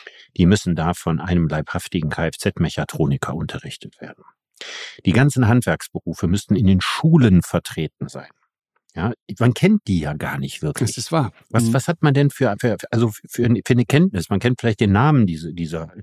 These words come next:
Speaker 1: dieser Berufe. Aber, ähm, das, das könnte vieles sein. Ja, also eine ganz breite Palette.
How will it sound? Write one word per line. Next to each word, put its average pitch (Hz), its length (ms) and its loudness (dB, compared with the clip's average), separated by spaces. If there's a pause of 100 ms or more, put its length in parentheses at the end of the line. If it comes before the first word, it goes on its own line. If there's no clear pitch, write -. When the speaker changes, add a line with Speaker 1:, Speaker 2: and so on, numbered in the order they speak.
(100)
Speaker 1:
dieser 80 220 -8
Berufe. 76 460 -8 (880)
Aber, 87 460 0
ähm, 92 220 0
das, - 220 0
das - 180 -2
könnte 123 260 2
vieles 190 340 0
sein. 67 260 -14 (280)
Ja, 101 260 -2
also 104 180 -4
eine 95 100 -2
ganz 143 180 0
breite 117 340 -4
Palette. 131 400 -4